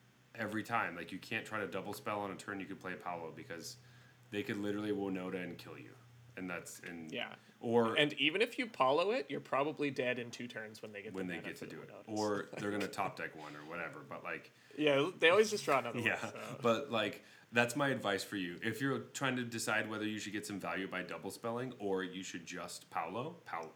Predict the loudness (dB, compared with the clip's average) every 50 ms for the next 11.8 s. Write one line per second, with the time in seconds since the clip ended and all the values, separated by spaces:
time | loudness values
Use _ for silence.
0 | -10 -4 -2 -2 -2 -4 -8 -12 -14 -18 -20 -18 -10 -10 -10 -8 -8 -8 -6 -4
1 | -4 -4 -2 0 0 0 0 0 0 0 0 0 -2 -4 -6 -4 0 4 4 4
2 | 4 2 0 0 0 0 2 2 2 2 2 0 -2 -6 -8 -12 -16 -20 -12 -4
3 | -2 -2 -2 0 0 0 -2 0 2 0 0 2 2 0 -2 -2 -6 -6 -6 -6
4 | -6 -8 -10 -12 -18 -20 -20 -20 -20 -18 -16 -14 -12 -12 -12 -12 -12 -8 -2 -2
5 | -2 0 0 0 0 0 0 -2 -4 -2 -2 0 0 -2 0 0 0 0 2 2
6 | 0 0 -2 -2 -2 0 0 -2 -4 -6 -10 -4 -4 0 4 4 4 4 4 0
7 | 0 0 0 2 2 4 4 6 4 4 4 2 2 2 2 2 2 0 0 0
8 | -2 -6 -6 -2 0 0 0 0 0 0 0 0 0 -2 -2 -2 -2 -6 -8 -10
9 | -6 -4 -4 -4 -4 -4 -4 -4 -2 -2 -4 -6 -6 -10 -14 -8 -4 0 4 4
10 | 4 6 6 2 2 2 2 0 0 2 4 4 4 4 2 2 0 -2 -2 -4
11 | -4 -4 -4 -4 -2 -2 -2 -2 -2 0 0 -2 -2 -4 -6